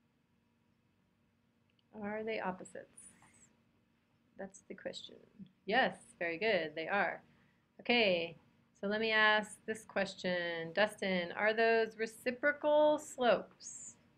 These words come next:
Are they reciprocal? So Dustin, you can just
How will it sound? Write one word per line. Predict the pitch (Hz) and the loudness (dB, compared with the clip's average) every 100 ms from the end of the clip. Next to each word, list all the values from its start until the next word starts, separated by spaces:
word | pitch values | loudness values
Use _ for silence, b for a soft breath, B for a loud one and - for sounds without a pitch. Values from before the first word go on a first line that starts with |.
| _ _ - | _ _ -4
Are | 196 214 226 233 | 0 4 4 2
they | 226 233 | 2 0
reciprocal? | 233 - 196 - - - - - - _ _ _ _ _ _ _ _ _ _ _ _ _ | 0 -4 -10 -10 -10 -10 -10 -14 -20 _ _ _ _ _ _ _ _ _ _ _ _ _
So | - | -8
Dustin, | 196 196 202 | -4 -4 -4
you | 196 | -6
can | 196 185 | -4 -6
just | 180 | -6